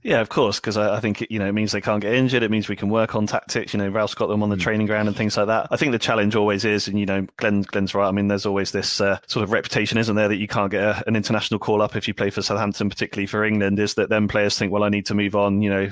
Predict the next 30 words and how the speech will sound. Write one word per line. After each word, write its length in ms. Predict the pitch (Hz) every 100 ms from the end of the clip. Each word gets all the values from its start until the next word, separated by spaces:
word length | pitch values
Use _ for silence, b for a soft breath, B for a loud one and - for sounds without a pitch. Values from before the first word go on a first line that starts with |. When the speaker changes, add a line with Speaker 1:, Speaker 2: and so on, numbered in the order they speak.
| -
Speaker 1:
as 160 | 110 107
they 100 | 104
have 160 | 110
done 180 | - 104
previously, 520 | 98 107 101 - 107
to 120 | 104 101
get 200 | 104 101
in 80 |
the, 260 | 101 101 98
in 160 | 98 98
the 140 | 104
England 220 | 104 104
squad. 300 | 98 - 107
And 200 | 104 101 -
I 60 |
don't 220 | 117 127 107
think 220 | 110 -
Carl's 300 | 101 98 95
that 120 | 98
sort 140 | - 98
of 80 |
player. 220 | - 101 101
I 60 |
think 180 | 101 101
he 100 | 101
realised 400 | 95 101 95 90
that 120 | 92
his 120 | 95
career's 320 | - 104 98 -
been, 320 | 98 92